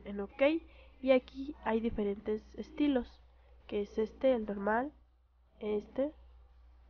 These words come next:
<clears throat> este, este y este, que es el que es por defecto. Yo voy a elegir este. Ahora con las teclas del teclado,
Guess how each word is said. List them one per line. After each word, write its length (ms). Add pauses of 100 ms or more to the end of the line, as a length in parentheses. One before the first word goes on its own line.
<clears throat> 1120
este, 540 (640)
este 500 (1300)
y 240
este, 260 (1080)
que 80
es 100
el 160
que 160 (220)
es 160
por 220
defecto. 440 (480)
Yo 100
voy 100
a 140
elegir 640
este. 340 (760)
Ahora 260
con 160
las 160
teclas 420
del 340
teclado, 460